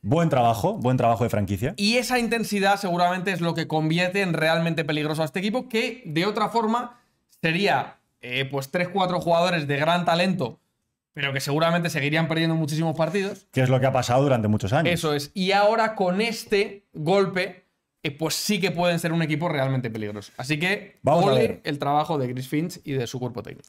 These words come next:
Speaker 1: Fíjate qué bien. Eh, vamos a terminar aquí este viernes. Esperamos que sí que se haya grabado, amigos. Mañana tenemos otro Q and A interesante de cosas así más generales y el domingo un vídeo guapo de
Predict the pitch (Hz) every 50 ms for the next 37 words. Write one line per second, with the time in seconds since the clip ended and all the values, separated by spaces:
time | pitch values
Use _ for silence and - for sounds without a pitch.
0 | _ - - 151 123 123 120 120 113 110 110 120 143 160 180 180 - - - 120
1 | 120 120 117 117 139 156 160 135 147 127 139 131 139 135 135 135 131 131 147 139
2 | 139 139 131 135 147 160 165 170 175 147 139 135 135 131 123 131 135 131 131 135
3 | 127 107 - 117 117 113 113 113 110 110 104 107 107 104 110 120 120 113 110 110
4 | 120 131 127 135 127 113 110 110 120 127 131 131 131 127 127 131 139 135 135 -
5 | 143 143 143 151 147 139 143 - 151 156 151 143 143 143 147 151 151 156 151 -
6 | 151 160 160 139 151 143 139 135 147 147 147 143 143 135 127 123 - 143 127 131
7 | 135 123 - 131 131 143 143 - - 143 131 127 127 143 170 185 202 202 - -
8 | 147 147 139 135 135 139 135 156 170 180 175 170 170 180 185 185 - _ _ _
9 | _ _ _ 135 147 151 151 143 143 131 123 139 151 151 139 160 156 139 143 156
10 | 180 175 - -